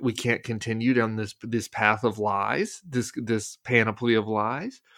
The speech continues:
And then Nikki Haley goes out and says, "Great work. Heck of a job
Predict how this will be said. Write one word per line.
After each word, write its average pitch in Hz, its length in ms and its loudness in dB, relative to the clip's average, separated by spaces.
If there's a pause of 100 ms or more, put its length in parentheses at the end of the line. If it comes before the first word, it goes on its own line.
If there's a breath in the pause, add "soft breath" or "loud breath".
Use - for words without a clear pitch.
(200 soft breath)
And 180 140 4
then 202 180 8
Nikki 208 260 2
Haley 254 260 4
goes 214 160 2
out 208 80 2
and 208 100 -4
says, 202 160 4
"Great 208 360 2
work. 359 460 0 (300)
Heck 302 220 6
of 330 100 2
a 311 80 2
job 262 580 4